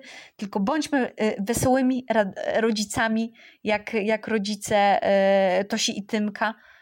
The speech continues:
e, takiego serialu bardzo zabawnego, fabularnego, e, familijnego na,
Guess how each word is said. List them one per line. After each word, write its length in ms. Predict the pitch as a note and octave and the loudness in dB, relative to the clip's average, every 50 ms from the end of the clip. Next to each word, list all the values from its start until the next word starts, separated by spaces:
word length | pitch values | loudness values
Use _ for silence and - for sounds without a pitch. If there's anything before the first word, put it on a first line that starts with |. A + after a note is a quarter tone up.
| _ _ | _ _
e, 260 | - - G3+ G3 F#3+ F#3+ | -4 -2 -2 -2 -2 -6
takiego 520 | - - - _ - G#3+ G3+ F#3+ F#3+ - G#3+ | -10 -16 -18 _ -4 -2 0 2 2 0 0
serialu 480 | G#3 - G#3+ G#3 G#3+ G3 G3+ G3 G#3 G#3 | -2 -2 -2 -2 0 0 0 0 0 -2
bardzo 280 | G3 G#3 G3+ G3+ G#3 | -4 -4 -4 -4 -8
zabawnego, 480 | G#3 G#3 G3 G3+ F#3+ F#3+ G3 G3 G3 G#3+ | -8 -6 -4 -4 -4 -2 -4 -4 -6 -8
fabularnego, 800 | - - F#3+ F#3+ G3 G3 G3 G3 G3 F#3+ F#3+ F#3+ G3 G3+ G#3 A3+ _ _ | -12 -10 -6 -4 0 0 0 0 -2 -4 -4 -2 -2 -4 -4 -6 _ _
e, 280 | - G3+ G3+ G3 G3 G3+ | -4 -2 0 0 0 -2
familijnego 640 | - G3+ G3+ G3+ G3 G3+ G3 F#3+ G3 F#3+ F#3+ G3 | -2 -4 -4 -2 -2 -2 -2 -4 -4 -4 -4 -4
na, 200 | F#3+ F#3+ F#3 F#3+ | -2 -2 -2 -4